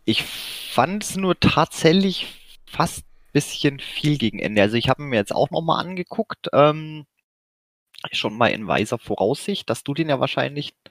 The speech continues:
noch schaust. Und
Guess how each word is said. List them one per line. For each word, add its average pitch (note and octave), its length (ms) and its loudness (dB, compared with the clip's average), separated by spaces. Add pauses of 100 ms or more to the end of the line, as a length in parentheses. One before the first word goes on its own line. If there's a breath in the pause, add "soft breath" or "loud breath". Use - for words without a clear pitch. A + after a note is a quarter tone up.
(460 loud breath)
noch C#3+ 160 2
schaust. D3+ 500 2 (340 loud breath)
Und C3+ 920 6